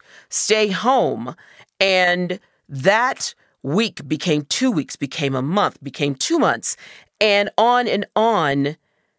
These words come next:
It brought up a lot of issues in my household, I'm sure in a lot of other people's households, that I didn't have to deal with, and you're forced to address that.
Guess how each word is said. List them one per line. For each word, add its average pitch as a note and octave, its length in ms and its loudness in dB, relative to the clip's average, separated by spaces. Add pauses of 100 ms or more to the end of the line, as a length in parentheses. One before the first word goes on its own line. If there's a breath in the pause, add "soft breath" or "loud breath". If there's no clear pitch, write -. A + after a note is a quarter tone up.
(160)
It A3 200 2
brought C4 240 2
up F#4+ 120 -2
a D4+ 40 2
lot C4+ 220 2
of A3 140 -6 (100)
issues D3 840 0 (140)
in D3+ 300 2
my D3 260 2
household, E3+ 460 0
I'm D#3+ 80 -2
sure F3+ 160 0
in D#3 80 0
a D3+ 40 2
lot D#3+ 260 2
of F#3 280 0
other A3 180 2
people's D#3+ 360 -8
households, C#3+ 560 0
that D#3 180 2 (320 loud breath)
I C4 160 0
didn't C#4+ 220 -2
have G#3+ 260 0
to - 80 -6
deal F#3+ 380 0
with, C#3 380 2
and E3 120 0
you're F3 80 2
forced C4+ 420 -2
to A#3 240 -2 (260 loud breath)
address G3+ 480 2
that. B2 400 0